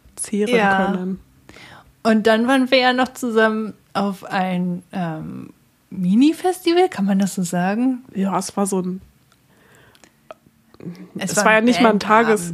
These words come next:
Speaker 1: es war ja nicht mal ein Tagesfestival. Also es waren viele, viele
Speaker 2: Bands.
Speaker 1: Bands an einem Abend und das wurde auch als Festival bezeichnet.
Speaker 2: Und die waren so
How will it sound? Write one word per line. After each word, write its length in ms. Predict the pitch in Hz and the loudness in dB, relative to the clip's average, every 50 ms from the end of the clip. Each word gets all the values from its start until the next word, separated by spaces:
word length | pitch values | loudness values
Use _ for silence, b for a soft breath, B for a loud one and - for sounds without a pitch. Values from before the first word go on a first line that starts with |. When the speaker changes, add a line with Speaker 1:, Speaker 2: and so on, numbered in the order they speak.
| 165 - - | -10 -12 -12
Speaker 1:
es 180 | - - - | -14 -8 -2
war 120 | 208 214 214 | 0 0 0
ja 60 | 202 | 0
nicht 160 | 202 214 196 | -2 -2 -2
mal 80 | 214 190 | -4 -6
ein 220 | 190 190 - 180 - | -6 -6 -8 -12 -10
Tagesfestival. 580 | - 202 202 196 196 - - 180 - - 175 | -8 -6 -6 -6 -6 -8 -8 -10 -8 -6 -4
Also 120 | - 190 202 | -4 -4 -4
es 100 | - 220 | -2 0
waren 200 | 226 233 226 226 | 0 0 0 0
viele, 460 | - - - 240 226 233 220 214 208 - - _ _ _ | -4 -2 -4 0 0 0 0 0 -4 -8 -14 _ _ _
viele 280 | - - 233 208 214 | -4 -2 2 2 2
Speaker 2:
Bands. 60 | 190 185 | 2 2
Speaker 1:
Bands 420 | 196 190 190 190 185 196 190 - - | 2 2 2 0 -2 -4 -6 -6 -8
an 120 | - 180 | -8 -8
einem 200 | 170 165 170 170 | -6 -8 -8 -6
Abend 300 | - - 170 175 180 180 | -4 -2 -2 -2 -2 -4
und 160 | - - 190 | -6 -4 -4
das 220 | 190 202 - - 202 | -4 -4 -4 -4 2
wurde 240 | 208 226 214 214 170 | 4 4 6 6 4
auch 200 | 190 208 185 - | 4 2 0 -2
als 240 | - 180 175 - | -4 -4 -4 -4
Festival 580 | - - 196 185 - - - 180 170 165 170 170 | -6 -4 -4 -4 -4 -4 -6 -4 -4 -4 -6 -6
bezeichnet. 600 | - - - - - - - - - - - - | -8 -10 -12 -8 -8 -8 -8 -8 -8 -8 -6 -2
Speaker 2:
Und 160 | 208 202 202 185 | 0 0 0 2
die 160 | 196 196 185 180 | 0 -2 0 0
waren 240 | 196 190 185 190 | 0 0 0 -2
so 640 | 190 202 202 220 196 196 202 202 202 202 196 190 185 | -2 0 2 2 4 4 4 2 2 2 2 2 0